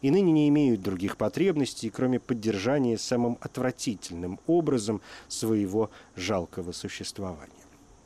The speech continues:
Чарльз Дарвин, э, тоже общался с огнеземельцами. В тысяча восемьсот тридцать втором году он высадился на огненной земле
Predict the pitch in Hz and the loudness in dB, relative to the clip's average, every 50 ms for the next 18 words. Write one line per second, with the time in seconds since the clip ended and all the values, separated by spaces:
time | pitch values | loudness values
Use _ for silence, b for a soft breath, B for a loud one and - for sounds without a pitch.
0 | - - - - 175 202 180 147 135 123 113 117 170 208 226 214 202 196 185 170 | -14 -6 -2 0 2 2 4 2 2 2 2 2 2 4 4 4 4 4 2 2
1 | 165 - 131 143 - - 180 170 131 127 131 120 - - - 127 110 - - 113 | 2 0 0 -2 0 2 2 2 4 4 2 0 0 0 0 0 0 0 -2 -8
2 | 98 - 113 107 104 113 113 113 101 113 113 117 120 113 101 101 - - 151 156 | -6 -4 -4 -2 0 0 0 0 2 2 2 2 2 2 0 0 -2 -4 -2 0
3 | 180 208 - B B B B B B B B - 175 - - - - 131 127 - | 0 -2 -2 B B B B B B B B -2 0 0 0 0 0 0 0 0
4 | - 127 117 - - 151 131 - - - - - 135 123 117 - - 139 143 139 | -2 -4 -4 -2 0 0 0 0 -4 -14 -6 -2 2 2 2 2 0 0 0 0
5 | - 131 - - - 139 135 135 127 110 104 101 107 104 98 110 104 101 95 98 | -2 -4 -6 -4 -2 0 2 2 2 2 2 2 2 2 4 4 2 2 2 0
6 | 107 110 - - 104 101 95 90 - - 104 98 101 101 104 101 90 90 107 104 | -4 -4 -6 -6 -6 -4 -4 -4 -2 -2 -2 0 2 2 2 2 0 -2 -2 0
7 | 104 104 98 90 98 117 113 117 127 147 175 196 | 0 0 0 0 0 2 2 4 4 4 2 2